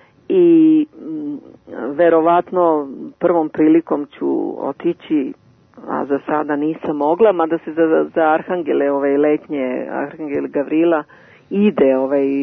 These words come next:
baš u zadužbini cara Dušana, Arhangeli Gavrilo i Mihajlo, blizu Prizrena. Prizren je inače moj grad prve mladosti, pošto ja kažem,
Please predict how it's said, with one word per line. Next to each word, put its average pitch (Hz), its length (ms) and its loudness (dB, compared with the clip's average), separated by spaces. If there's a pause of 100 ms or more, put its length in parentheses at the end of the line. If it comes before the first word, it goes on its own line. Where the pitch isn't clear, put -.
(440)
baš 143 300 -2 (140)
u 139 260 -6 (280)
zadužbini 143 520 -2
cara 135 300 -2
Dušana, 131 640 -8
Arhangeli 131 600 -6 (600)
Gavrilo 147 340 0
i 131 40 -4
Mihajlo, 135 520 -4 (140)
blizu 170 380 0
Prizrena. 147 560 0 (480)
Prizren 180 360 4
je 165 80 6
inače 165 340 2
moj 143 500 0
grad 139 340 0 (240)
prve 175 300 2
mladosti, 127 580 -4
pošto - 260 -14
ja 123 60 -6
kažem, 107 440 -10